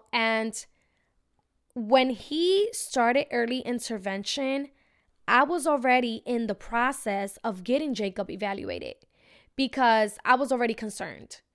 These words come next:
You know, he was turning two and he's still doing these things. He's still not answering by his name.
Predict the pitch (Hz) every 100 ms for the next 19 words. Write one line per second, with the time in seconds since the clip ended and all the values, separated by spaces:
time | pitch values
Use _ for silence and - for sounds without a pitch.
0 | _ _ _ - 220 202 190 254 269 -
1 | 262 247 - 339 349 349 - 240 220 214
2 | 214 190 254 - 294 277 294 285 269 254
3 | 294 277 269 269 277 - - - - _
4 | _ 226 208 - 285 285 269 277 285 277
5 | 262 254 269 226 240 240 247 247 254